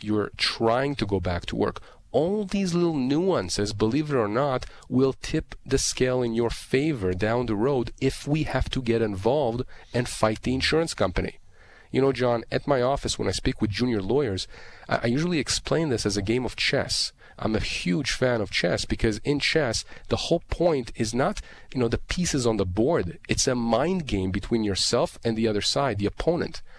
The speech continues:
And when I deal with an insurance claim, when I deal with a legal claim, I see not, I see the case in front of me, obviously. It's very important, you know, the facts of the case, the individual, their disability, what the doctors are saying. It's all important. But what's as important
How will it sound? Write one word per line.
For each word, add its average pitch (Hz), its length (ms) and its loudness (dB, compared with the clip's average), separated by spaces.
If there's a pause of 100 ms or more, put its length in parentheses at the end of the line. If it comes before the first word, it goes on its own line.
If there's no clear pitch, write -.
(260)
And 117 140 2
when 110 120 4
I 139 160 2
deal 139 240 2
with 117 160 2
an 104 80 0
insurance 151 420 0
claim, 98 320 -2
when 98 120 2
I 127 60 2
deal 123 160 2
with 98 120 0
a 95 60 0
legal 139 260 0
claim, 98 400 -2 (500)
I 156 220 2
see 156 320 0
not, 123 340 2
I - 40 -2
see 196 200 0
the 135 80 -2
case - 360 0
in 123 60 0
front 95 220 0
of 92 60 0
me, 95 80 2
obviously. 92 440 0
It's 87 120 -2
very 113 140 4
important, 101 520 -2
you 92 60 0
know, 95 100 0
the 92 100 -4
facts - 480 -2 (160)
of 98 140 2
the 92 80 0
case, - 340 0
the 90 80 -2
individual, 117 600 0
their 92 120 0
disability, 113 640 0
what 98 180 -2
the 98 80 0
doctors 135 340 0
are 120 60 0
saying. 120 280 -2 (260)
It's - 180 -2
all 143 120 2
important. - 520 0 (540)
But 113 140 4
what's 113 320 0
as 196 340 2
important 110 640 0